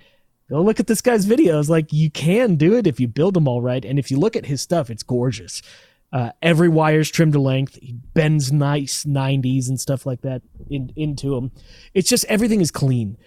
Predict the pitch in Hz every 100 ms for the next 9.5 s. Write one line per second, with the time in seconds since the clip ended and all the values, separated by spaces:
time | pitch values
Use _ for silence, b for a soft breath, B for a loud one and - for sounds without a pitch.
0 | b b 160 214 - 254 233 202 196 185
1 | 165 135 139 - 170 175 175 175 156 _
2 | - 175 165 147 139 147 - - 120 123
3 | 143 185 202 _ _ _ _ _ 156 -
4 | _ 151 _ 160 139 160 143 139 160 147
5 | 117 156 160 143 139 139 143 131 127 127
6 | 117 127 120 123 123 127 127 - 135 -
7 | 139 - 135 127 123 127 110 110 113 98
8 | - 143 120 - 120 113 - 117 - 143
9 | 123 113 - 117